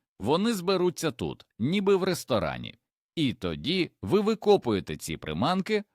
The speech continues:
разом із грудкою землі та всіма шкідниками. Знищуєте їх і лише після цього садите основний урожай. Це дозволяє очистити ділянку від найактивніших особин, тих, які прокинулися першими.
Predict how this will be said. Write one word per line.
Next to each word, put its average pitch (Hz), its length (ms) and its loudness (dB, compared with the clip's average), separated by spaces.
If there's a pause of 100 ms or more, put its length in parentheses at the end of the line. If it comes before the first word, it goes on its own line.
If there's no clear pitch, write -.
разом 196 580 2
із 156 100 -2
грудкою 117 600 0
землі 110 480 0
та 190 120 -2
всіма 165 440 0
шкідниками. 90 840 -4 (360)
Знищуєте 123 920 -2
їх 156 360 -2 (120)
і 147 120 4
лише 120 440 0
після 76 400 -8
цього 127 420 0
садите 196 500 0
основний 147 540 0
урожай. 98 580 0 (460)
Це 135 200 2
дозволяє 101 800 0
очистити 170 680 -2
ділянку 123 640 0
від 151 200 -2
найактивніших 110 1160 -2
особин, 73 560 -4 (420)
тих, 165 400 0
які 160 500 -2
прокинулися 147 1040 0
першими. 92 840 -2